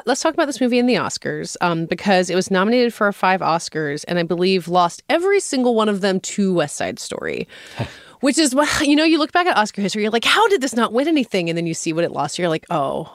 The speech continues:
I get it." And it, this movie does feel very modern in a lot of ways, but as a musical and as, like, a film, it feels like a different world than West Side Story. I think it's one of the reasons that West Side Story has held up so well. Like, that movie feels really, really modern still. Um,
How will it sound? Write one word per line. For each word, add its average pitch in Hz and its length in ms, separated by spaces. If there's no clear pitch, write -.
I 175 60
get 160 220
it." - 280
And 190 240
it, 220 240
this 254 220
movie 294 440
does 247 240
feel 302 180
very 269 180
modern 196 320
in 208 60
a 208 40
lot 220 160
of 226 80
ways, 247 220
but - 140
as 190 180
a 196 80
musical 185 420
and 208 100
as, 160 200
like, 175 120
a 156 60
film, 170 340
it 117 140
feels 160 380
like 175 120
a 170 60
different 165 460
world 160 480
than 240 160
West 254 160
Side 262 180
Story. 311 420
I 254 80
think - 160
it's 165 140
one 170 60
of 156 60
the 147 60
reasons 156 280
that - 80
West 156 160
Side 151 120
Story 151 220
has 147 180
held 151 200
up 160 160
so 226 160
well. 226 280
Like, 170 180
that 165 140
movie 147 220
feels 165 380
really, 214 340
really 180 460
modern 254 420
still. 277 480
Um, 185 440